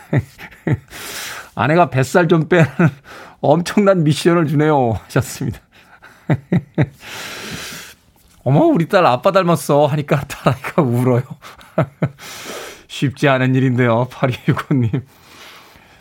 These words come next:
남편분 사진 좀 보내주십시오. <laughs> 한번 보고 딸아이에게 한번 감정이입해서, 어, 아빠를 한번 보도록 하겠습니다. 팔이육오님. 아빠의 사랑을 알면 울지 않을 텐데 아직 어린 나이에 딸이 아닌가 하는 생각이 드는군요.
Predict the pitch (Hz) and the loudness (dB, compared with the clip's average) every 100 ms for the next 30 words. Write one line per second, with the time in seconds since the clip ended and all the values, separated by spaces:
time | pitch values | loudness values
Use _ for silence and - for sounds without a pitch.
0 | _ 127 156 175 220 175 - 208 233 214 | _ 0 2 2 2 0 -4 -2 0 2
1 | 160 147 147 - - - - - - - | 0 2 0 0 -8 -6 -4 -4 -6 -4
2 | 135 - 143 - - 185 - - 170 151 | -6 -2 -6 -6 -10 -10 -10 -4 0 0
3 | 127 135 143 113 - - - - - - | 2 2 2 0 -8 -20 -20 -20 -18 -2
4 | 156 160 160 165 151 143 127 139 110 - | 2 4 4 4 4 2 2 0 0 -2
5 | 135 156 170 147 - 135 104 107 - _ | 0 2 2 2 2 0 0 -2 -4 _
6 | - - - _ - - 110 127 170 175 | -20 -20 -20 _ -14 -8 -2 2 4 4
7 | 156 139 131 101 101 - 147 - - 147 | 2 2 0 -2 -8 -2 -2 -2 -4 -4
8 | - - 110 92 85 - - - _ - | -4 -8 -8 -8 -10 -16 -20 -20 _ -6
9 | - 131 117 117 117 95 101 - _ - | 0 2 2 2 2 2 -2 -6 _ -20
10 | - - - - - - - _ 117 - | -20 -20 -20 -20 -20 -20 -20 _ -10 -4
11 | 110 110 147 139 131 135 113 117 131 110 | -4 -2 0 2 4 2 2 -2 -2 -2
12 | 107 123 117 110 123 104 98 123 127 110 | 0 0 0 -2 -4 -4 -4 -6 -4 -4
13 | 104 120 139 147 135 107 95 131 120 107 | 0 2 2 2 2 0 -2 -4 -2 -2
14 | 104 104 98 117 107 120 95 | -4 -6 -6 -6 -6 -6 -6